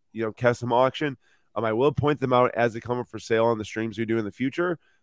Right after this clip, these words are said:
but they just weren't included tonight, including a really, really, really big card, a super fractor first Bowman prospect that will be live for auction here quite soon, is donated by Jimbo, um, from, uh, Kentucky Roadshow. It's a huge card, so I'm really excited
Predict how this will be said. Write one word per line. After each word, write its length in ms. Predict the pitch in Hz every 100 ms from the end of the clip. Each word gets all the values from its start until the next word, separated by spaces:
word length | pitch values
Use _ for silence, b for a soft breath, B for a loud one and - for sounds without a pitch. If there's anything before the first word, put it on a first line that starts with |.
| -
but 120 | 120
they 80 | 120
just 160 | 113
weren't 160 | 98 127
included 320 | 120 120 123
tonight, 240 | 101 120 127
including 320 | 131 180 196
a 60 |
really, 500 | 127 123 165 175 151
really, 280 | 143 143 135
really 260 | 120 127 123
big 260 | 110 120
card, 240 | 104 107 120
a 60 |
super 360 | 110 - 147 143
fractor 400 | - 123 123 113
first 280 | 123 127 98
Bowman 400 | 120 123 117 98 _ _ -
prospect 600 | 131 127 117 - 107 - _ _ _ -
that 140 | 113
will 100 | 117
be 240 | 110 117 107
live 380 | 110 110 123
for 160 | 120 117
auction 400 | 107 113 - 110
here 100 | 107
quite 320 | - 117 117
soon, 200 | - 107
is 120 | 110
donated 460 | 95 110 113 120 113
by 320 | 110 107 101 - _ _ -
Jimbo, 540 | 123 117 110 101 92 _ _ -
um, 240 | 107 104 87
from, 440 | 110 107 98 90 _
uh, 220 | 95 95 87
Kentucky 400 | 95 117 113 101
Roadshow. 440 | 101 98 - 95
It's 120 | 95
a 40 | 85
huge 360 | - 120 -
card, 200 | 107 98
so 100 | 104
I'm 40 | 113
really 140 | 117
excited 400 | - 107 101 92